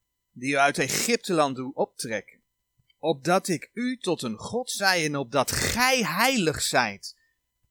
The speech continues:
dewijl ik heilig ben, omdat ik heilig ben. Dat vroeg God van Israël. Nu staat dat vers te midden van de geboden over reine en onreine dieren, hè. Wanneer men onder de wet bepaalde dieren at,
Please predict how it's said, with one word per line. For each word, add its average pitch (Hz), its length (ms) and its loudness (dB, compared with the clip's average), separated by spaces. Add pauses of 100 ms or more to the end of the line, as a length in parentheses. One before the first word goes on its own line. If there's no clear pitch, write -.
dewijl 139 640 2
ik 165 180 2
heilig 151 520 -2
ben, 160 260 0
omdat 147 480 -2
ik 170 160 -6
heilig 147 480 -4
ben. 175 280 -2 (1500)
Dat - 180 -20
vroeg - 200 -12
God 127 200 -8
van 113 140 -18
Israël. 143 480 -12 (520)
Nu 139 100 -8
staat 208 300 4
dat 165 240 2
vers 214 360 4
te 156 120 -6
midden 196 220 -2
van 160 200 -2
de 135 80 -2
geboden 175 500 2
over 135 340 -2
reine 196 360 2
en 156 200 -2
onreine 156 640 0
dieren, 151 360 0
hè. 180 100 2
Wanneer 202 260 0
men 190 140 0
onder 185 240 0
de 139 80 -2
wet 190 220 2
bepaalde 165 440 4
dieren 147 300 -4
at, - 340 2